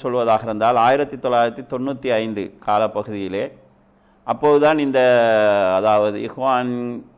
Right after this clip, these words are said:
பிரச்சனை உருவாகிறது. அஹ், தௌவா அணுகுமுறையில் சலஃபியா அமைப்பு பிழையானது என்கிற விமர்சனங்கள் நடக்கிற போது,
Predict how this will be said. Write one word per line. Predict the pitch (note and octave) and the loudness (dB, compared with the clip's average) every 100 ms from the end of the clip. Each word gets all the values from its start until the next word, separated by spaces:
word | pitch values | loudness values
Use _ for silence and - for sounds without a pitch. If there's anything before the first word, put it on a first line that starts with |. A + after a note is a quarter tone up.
| _ _ _ _ _ _ _ | _ _ _ _ _ _ _
பிரச்சனை | - B2 C3+ B2+ | -6 -6 -4 -4
உருவாகிறது. | A#2 A2 A2+ G#2+ G#2+ F2+ G2+ D3+ - _ _ _ _ _ _ _ _ | -4 -2 0 0 -2 -6 -6 -8 -16 _ _ _ _ _ _ _ _
அஹ், | A#2+ | -2
தௌவா | A#2+ A#2 C#3 E3 E3+ D#3 | 0 2 2 6 6 6
அணுகுமுறையில் | C#3+ D3+ D#3+ D3+ C3+ C3 C3+ D3 C#3+ - | 6 2 -2 -2 0 0 0 -2 -4 0
சலஃபியா | C3 C3 C3 C3 B2 | 0 0 0 0 2
அமைப்பு | A#2+ C3 B2 | 0 -4 -6
பிழையானது | B2 C3+ B2 B2+ A#2+ A#2 A#2 | -8 -6 -2 0 0 -2 -4
என்கிற | A2 A2 A2 G#2+ | -4 -2 0 0
விமர்சனங்கள் | G#2 A#2+ B2 B2+ A#2 A2 G#2 | 0 -4 -4 -6 -6 -4 -2
நடக்கிற | G2+ G#2 G#2 G#2 | -2 -4 -4 -6
போது, | G#2+ G2 A#2+ | -4 -6 -8